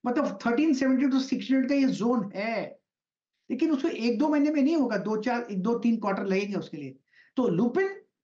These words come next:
तो buy and hold है, Expansion contraction होते रहेंगे on the way, वो घबराना मत। लेकिन सोलह सौ मुझे नजर आता है Lupin में, लेकिन उसे वक्त दीजिएगा, Patience की जरूरत है Lupin।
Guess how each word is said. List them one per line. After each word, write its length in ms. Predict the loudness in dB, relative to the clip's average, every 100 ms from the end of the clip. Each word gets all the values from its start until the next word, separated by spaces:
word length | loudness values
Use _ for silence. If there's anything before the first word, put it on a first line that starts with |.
| -4
तो 60 | -2
buy 300 | 0 0 0
and 160 | 2
hold 260 | 2 0 -2
है, 260 | -4 -6 -12 _ -12
Expansion 500 | -10 -4 -2 2 0 0
contraction 460 | -2 -2 0 0
होते 300 | -2 -2 0
रहेंगे 180 | 0 0
on 120 | -2
the 140 | -4 -8
way, 160 | -12 -10
वो 200 | -2 0
घबराना 380 | 0 0 0 0
मत। 280 | -2 -4 -8 _ _ _
लेकिन 280 | -2 0 2
सोलह 260 | 0 0 0
सौ 140 | 0
मुझे 200 | 0 0
नजर 240 | 0 -4
आता 200 | -4 -6
है 100 | -6
Lupin 200 | -6 -8
में, 120 | -12 -14 _ _ _ _ _ -2
लेकिन 180 | 0 2
उसे 160 | 2
वक्त 200 | 0 2
दीजिएगा, 420 | 0 0 -2 -6 -12 _ _ -2
Patience 300 | 0 0 0
की 100 | 0
जरूरत 300 | 0 0 -4
है 100 | -12 _ -4
Lupin। 300 | -4 -2 -8